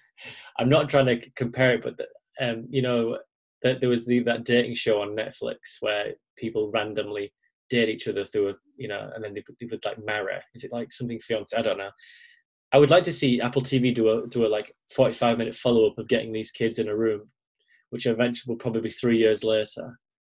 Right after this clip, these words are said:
or hopefully be getting them in the room before November or after November this year, and discussing how they've evolved and how they see the political spectrum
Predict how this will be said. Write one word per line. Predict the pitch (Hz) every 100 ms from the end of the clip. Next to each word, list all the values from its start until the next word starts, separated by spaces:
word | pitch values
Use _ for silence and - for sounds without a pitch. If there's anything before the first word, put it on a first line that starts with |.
| _ -
or | 120
hopefully | 113 131 113 - 110
be | -
getting | 120 120
them | 113
in | 110
the | 110
room | 113 113
before | 117 120 113
November | 110 104 117 110 104 - - - _
or | 113 113
after | 135 131
November | 117 107 101 95 - - - _ _
this | 143 -
year, | 107 107 104 _ _ _ _ _ _ _ _
and | 123
discussing | 120 117 - 131 - 120 113 110 -
how | - 117 110 104
they've | 113 107
evolved | 110 107 110 107 107
and | 101
how | 110 107
they | 104 107
see | 107 - 104
the | 85
political | - 113 - - 104
spectrum | 101 - 110 - - - -